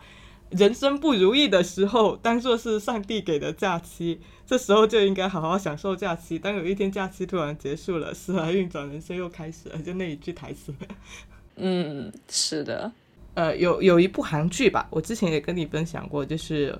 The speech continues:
Speaker 1: 恩珠的房间，就请回答一九八八里面的宝拉演，演的那一部。
Speaker 2: 是的，那一部我有，我就是因为他的介绍我有去看，但是我就是看不下去，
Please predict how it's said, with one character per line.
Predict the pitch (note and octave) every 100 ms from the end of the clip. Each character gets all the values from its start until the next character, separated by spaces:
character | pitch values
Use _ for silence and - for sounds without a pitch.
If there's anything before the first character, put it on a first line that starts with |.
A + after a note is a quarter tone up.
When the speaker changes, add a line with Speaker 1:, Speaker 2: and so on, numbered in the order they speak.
| - -
Speaker 1:
恩 | A3+ G#3+
珠 | G#3 G#3+
的 | D#3+
房 | D3 C#3
间， | D#3+ F3+ F3 G3 - - -
就 | A#3
请 | A3 F#3+ D#3+
回 | E3
答 | E3 E3+
一 | F#3+
九 | F#3+
八 | D3+ F3+
八 | F3 F3+
里 | D3+
面 | F3
的 | F3+ D#3 -
宝 | D#3 C#3+
拉 | D#3+
演， | F3 D#3+ D#3
演 | D3
的 | C3+
那 | D3+
一 | D3+
部。 | D3 D3+ - - _
Speaker 2:
是 | - D#4
的， | A#3+ G3
那 | C4+
一 | C#4+
部 | - C4+ G#3
我 | F3 G3
有， | A3 F#3+ D3 - -
我 | - F3
就 | C4
是 | D4
因 | D4+
为 | C#4+
他 | B3
的 | A3+
介 | C#4 G#3
绍 | A3+ F#3
我 | F#3
有 |
去 | E3 - F#3
看， | - F#3+ -
但 | A#4+
是 |
我 | E4+
就 | A#3+
是 | C#4
看 | - C4+
不 | F#3+ G3+
下 | C#4 A3+
去， | G#3 - C#4 G#3